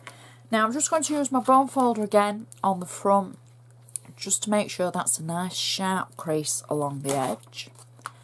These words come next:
And the base for the front is the same from the plaid cardstock, and I've just die cut the centre out so that I can save that and use it for something else, actually,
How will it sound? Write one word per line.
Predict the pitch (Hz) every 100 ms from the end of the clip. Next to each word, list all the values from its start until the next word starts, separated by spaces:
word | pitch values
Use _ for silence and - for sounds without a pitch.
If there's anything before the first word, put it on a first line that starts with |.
| - - - - -
And | 175 180
the | 175 -
base | - 208 226 285 - - - -
for | -
the | 202 208
front | - 175 143 135 185 - - - - -
is | - 180
the | -
same | - - 190 185 220
from | - 214 190
the | 190
plaid | - - 247 220 - - - - -
cardstock, | - 151 135 - - 131 127 208 - - - - - - - -
and | 180 180 180 170 -
I've | 165 -
just | - 254 - - -
die | 247 233 240 -
cut | - -
the | -
centre | - - 269 240 - 170
out | 151 143 156 -
so | -
that | 156 -
I |
can | 180 - 175
save | - 202 202 180
that | 151
and | -
use | 156 160 151
it | -
for | -
something | - 151 - 156
else, | 160 139 135 -
actually, | 131 - - 123 139